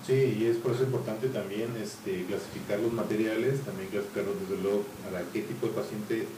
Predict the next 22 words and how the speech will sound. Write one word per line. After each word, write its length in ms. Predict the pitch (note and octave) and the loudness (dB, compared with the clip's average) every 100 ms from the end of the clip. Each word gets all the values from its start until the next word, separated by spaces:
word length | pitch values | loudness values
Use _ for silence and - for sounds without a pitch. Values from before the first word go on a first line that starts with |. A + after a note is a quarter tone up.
| G2+ | -6
en 160 | G2 F#2 F#2+ | -4 -4 -2
cuanto 240 | F#2 F#2 | -2 -2
a 40 | F#2 | -4
sus 160 | - | -4
actividades 560 | - - F#2 F#2+ G2+ A2 | -8 -6 -4 0 2 2
las 160 | A#2+ F#2 | 0 -2
vamos 240 | F#2 G2+ - | -2 -4 -4
a 80 | F2 | -4
utilizar. 480 | - F#2+ F#2 - C#3 - - - - | -4 -6 -8 -4 -6 -6 -10 -14 -10
Entonces, 240 | F#2+ A2 - | -4 -4 -2
partiendo 400 | - A2+ A2+ A#2+ | -2 0 0 0
de 80 | A2 | 0
esos 240 | - A2+ G#2 | -2 -4 -2
dos 160 | A2 - | -2 0
puntos, 480 | C3 A#2+ C3 F3+ G#3 - - - - - | -2 0 0 -2 -2 -10 -14 -14 -12 -4
ya 160 | G#2+ G#2+ G#2+ | 2 4 4
pasamos 400 | A2 A2+ G#2+ A2 | 2 2 0 0
a 80 | G2+ | 0
la 80 | |
selección 480 | F#2 F#2 F2+ - G#2 F#2+ - - - | 0 -2 -6 -4 -6 -6 -12 -16 -4
propia 240 | A2+ G2+ A2 | 0 2 2
de 140 | G#2 | 2